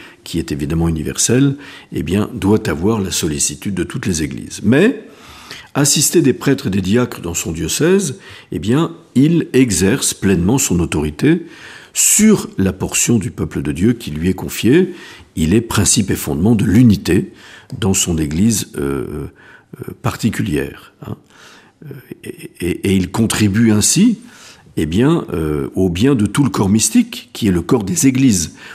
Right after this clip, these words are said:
On a déjà eu l'occasion de dire que l'église universelle existe dans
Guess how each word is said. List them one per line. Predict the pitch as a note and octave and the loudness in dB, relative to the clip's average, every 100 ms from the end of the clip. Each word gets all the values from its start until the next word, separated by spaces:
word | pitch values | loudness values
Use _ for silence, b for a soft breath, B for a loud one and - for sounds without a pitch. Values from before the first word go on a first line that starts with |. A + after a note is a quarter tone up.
| B | B
On | F2 | -6
a | E2+ | -4
déjà | D#2 F2 G2+ | -2 0 2
eu | G#2 | 2
l'occasion | D#2 D2 F2+ F2 | 0 -2 -2 0
de | D#2+ | -2
dire | E2 C#3 - | 2 0 2
que | - G2+ G2 B B B - | 0 0 -2 B B B -12
l'église | - E2+ F#2 G#2+ F#2+ | -4 -2 0 0 0
universelle | F2+ F2+ E2+ - - C#3+ D#3+ B2 B B B - | -2 -2 -4 -2 0 2 2 0 B B B -4
existe | G#2 F#2 F#2+ E3 - - | -2 0 2 2 0 -2
dans | F2+ E2+ A#2 C#3 E3 | -6 -2 0 2 0